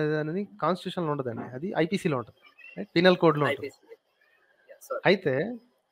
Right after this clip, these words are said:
Speaker 1: పీనల్ కోడ్ మళ్ళీ మనుషులు చేసుకుందే కాబట్టి ఈక్వాలిటీ పర్ఫెక్ట్‌గా పాటిస్తున్నారా లేదా అనేది ప్రతి ఒక్క దీన్ని బట్టి చూసుకోవాలి. ఒక్కొక్క చట్టంకి ఒక్కొక్క వేరువేరుగా ఉంటుంది. మన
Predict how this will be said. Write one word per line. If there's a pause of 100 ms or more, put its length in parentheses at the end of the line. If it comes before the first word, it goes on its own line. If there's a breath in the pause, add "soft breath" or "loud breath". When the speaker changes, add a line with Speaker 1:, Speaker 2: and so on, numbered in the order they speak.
(160)
Speaker 1:
పీనల్
కోడ్
మళ్ళీ
మనుషులు
చేసుకుందే
కాబట్టి (840)
ఈక్వాలిటీ (380)
పర్ఫెక్ట్‌గా
పాటిస్తున్నారా
లేదా
అనేది (560)
ప్రతి
ఒక్క (160)
దీన్ని
బట్టి
చూసుకోవాలి.
ఒక్కొక్క
చట్టంకి
ఒక్కొక్క
వేరువేరుగా
ఉంటుంది. (640)
మన